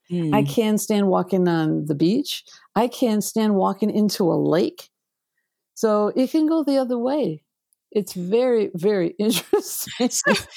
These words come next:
Speaker 1: so Terry, this is probably T M I, which I'm telling to I don't know how many people,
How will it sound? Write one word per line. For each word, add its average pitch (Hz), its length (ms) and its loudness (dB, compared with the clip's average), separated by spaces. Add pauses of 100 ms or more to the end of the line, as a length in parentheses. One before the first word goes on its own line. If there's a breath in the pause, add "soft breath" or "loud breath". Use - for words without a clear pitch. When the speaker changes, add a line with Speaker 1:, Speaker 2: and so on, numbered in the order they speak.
(120)
Speaker 1:
so 453 180 2
Terry, 262 480 2 (120 loud breath)
this 277 160 2
is 247 120 0
probably 226 480 2
T 247 260 4
M 208 160 2
I, 202 340 2
which 202 220 -6
I'm 196 100 -4
telling 185 300 -2
to 170 180 -2
I 175 60 -2
don't 170 100 0
know 165 80 0
how 214 160 0
many 202 200 2
people, 185 420 2